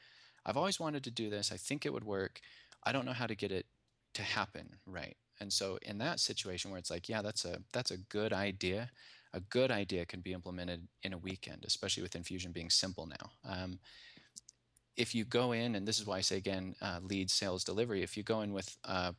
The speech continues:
poor idea and you do the best implementation in the world, it's, it's still not gonna work. There's, like, a saying in the automation community, "You can't automate crap or you're gonna get more crap." Um, <laughs> and so, so, you know, it starts there, but if you have a good idea,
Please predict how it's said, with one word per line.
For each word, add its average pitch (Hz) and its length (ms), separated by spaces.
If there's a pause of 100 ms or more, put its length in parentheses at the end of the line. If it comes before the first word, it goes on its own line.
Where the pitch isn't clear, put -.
poor 226 240
idea 92 540
and 101 160
you 95 80
do 101 100
the 98 80
best 101 280
implementation 101 580
in - 20
the 92 60
world, 98 260
it's, - 280
it's - 180
still 110 260
not 90 160
gonna 90 140
work. 85 240
There's, 90 180
like, 85 200
a 87 80
saying 92 320
in 90 80
the 90 80
automation 87 460
community, 90 360
"You 85 60
can't 95 260 (500)
automate 95 420 (420)
crap - 340
or 92 40
you're 87 120
gonna 90 160
get 85 140
more 87 120
crap." 87 300 (300)
Um, 90 320 (120)
<laughs> - 680
and 123 120
so, - 380 (1200)
so, 123 300
you 131 240
know, 117 140
it 120 100
starts - 420
there, 135 220
but 107 140
if - 100
you 101 80
have 117 240
a 160 60
good 117 160
idea, 104 480